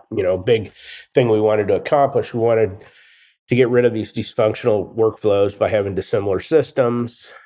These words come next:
We wanted to make sure that we were all on the same E M R, same med list, same problem list, same allergy list, and get rid of some of the workflows between having different,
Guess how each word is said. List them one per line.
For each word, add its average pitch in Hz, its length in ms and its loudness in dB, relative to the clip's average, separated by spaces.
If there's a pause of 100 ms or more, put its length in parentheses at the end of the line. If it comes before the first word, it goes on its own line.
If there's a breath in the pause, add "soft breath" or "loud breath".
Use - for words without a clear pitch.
(160 loud breath)
We 107 80 -2
wanted 101 300 2
to 95 60 0
make 98 220 -2
sure 107 300 2
that - 260 -4
we 98 100 0
were 95 140 2
all 95 200 2
on 90 60 -2
the 87 60 -10
same 92 300 -2
E 92 100 0
M 107 100 0
R, 131 320 2
same 95 300 -6
med 123 300 -2
list, 113 400 0
same 85 180 -6
problem 120 500 -2
list, 107 600 -2
same 87 280 -4
allergy 123 520 0
list, 120 640 -4 (680 loud breath)
and 107 200 2
get 110 140 4
rid 110 180 2
of 95 80 0
some 113 240 -2
of 107 80 0
the 98 280 0 (140)
workflows 110 720 0 (100)
between 95 440 -4
having 98 300 0
different, 104 280 -2